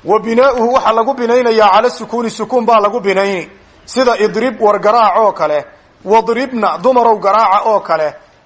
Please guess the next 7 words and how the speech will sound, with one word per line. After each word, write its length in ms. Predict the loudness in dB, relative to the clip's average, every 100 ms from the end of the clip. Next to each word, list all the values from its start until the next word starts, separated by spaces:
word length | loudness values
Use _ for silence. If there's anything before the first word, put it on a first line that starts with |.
| -8
Ilaa 320 | -4 2 0
ida 220 | 2 -2 0
tasala 440 | -2 0 0 0
bihi, 240 | -2 -6
markuu 320 | -2 -2 -2 -2
la 80 | 0
xidhiidhsado, 720 | -2 -4 -6 -2 -2 -2 -4